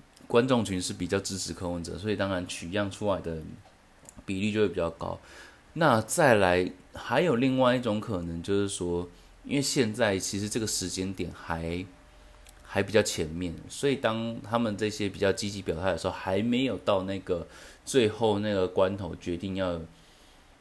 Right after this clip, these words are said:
投票的那个前面那个意向。因为我相信五月份做，跟你十月份做、十二月份做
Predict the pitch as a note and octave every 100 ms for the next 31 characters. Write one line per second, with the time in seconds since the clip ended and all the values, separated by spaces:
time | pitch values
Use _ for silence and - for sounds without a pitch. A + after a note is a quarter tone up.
0 | - - F#2+ F#2 - A#2+ F2+ F2+ E2+ F2+
1 | F2+ F2 - F2 F2+ F#2+ F2+ F2 F2 F2
2 | - E2+ E2+ C#3 D3 F2+ A2 G#2+ G#2 A2
3 | F2+ D#2+ F#2 A2+ G#2 G#2 F2 - F2 -
4 | - - - A#2 G2 - - F#2 A2 G2+
5 | G#2 F#2 F2 F#2 E2+ - F2+ F#2+ F#2 F2+
6 | E2+ E2 E2+